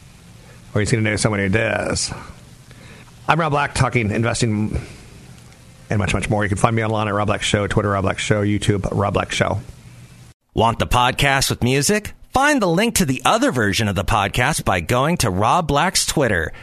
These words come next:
Speaker 2: His handle is at Rob Black Show. Listen to Rob Black and Your Money weekday mornings, seven to nine on A M twelve twenty K D O W.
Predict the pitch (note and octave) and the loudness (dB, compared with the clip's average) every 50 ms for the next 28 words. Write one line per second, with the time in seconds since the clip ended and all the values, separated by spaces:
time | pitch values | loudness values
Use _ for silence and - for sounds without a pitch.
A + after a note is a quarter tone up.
0 | - - C3 G#2 C#3 E3+ G3 G#3 G3+ D#3 C3+ - - - - C#3 E3 G3 C#3+ - | -2 0 0 2 2 2 2 2 2 2 0 0 -2 0 0 2 2 2 0 0
1 | A2+ C3 D3+ F#3 G3+ D#3+ D#3+ D#3+ F3 G3+ A3 - - - C3+ G2 D#2+ D#2 - - | 2 2 4 2 2 2 2 2 2 2 0 0 0 2 2 0 0 -2 -4 -6
2 | - - - - - C#3 E3 - G#3 F#3+ D#3 C3 A#2+ C#3 F3 G#3 A3 E3+ F3 E3 | -12 -16 -10 -2 0 0 2 2 2 2 2 2 2 2 2 2 2 2 2 2
3 | F#3 G#3+ - - G#3 E3+ C#3 C3 C3 C#3+ F3+ A3 A#3+ A3+ E3 F3+ - - - A#2 | 2 2 2 0 0 2 2 2 2 2 2 0 0 0 0 -2 0 0 0 0
4 | F#2 F2 G2 G2 A2+ B2 E3 G3+ A#3 A3+ - - - A2+ G2 G2 F#2+ - A2 G#2+ | 2 2 0 0 2 2 2 0 0 0 0 0 0 0 0 0 0 0 0 2
5 | A#2 D3+ F3+ F#3+ F#3+ G3 G3 - A#2+ G#2+ F#2 - - - G3 G#3+ A3+ A3+ A3 G#3+ | 2 2 2 2 2 0 0 0 0 -2 -2 -4 -2 0 2 2 2 2 0 0
6 | - - A#3 A#3 A3+ - - C4+ C#4 B3 G3+ G3 G#3 G3+ - - - - A#2+ B2+ | 0 2 2 2 0 0 2 2 2 4 2 2 0 -2 -4 -4 -2 0 2 2
7 | C#3 D3+ B2 B2 A#2+ A#2+ B2+ C#3+ B2+ C3+ B2 A2 G#2 G2 G2 G2 F2 D#2 D#2 E2 | 2 2 2 0 2 2 2 2 2 2 2 2 0 0 0 0 0 -2 -2 -6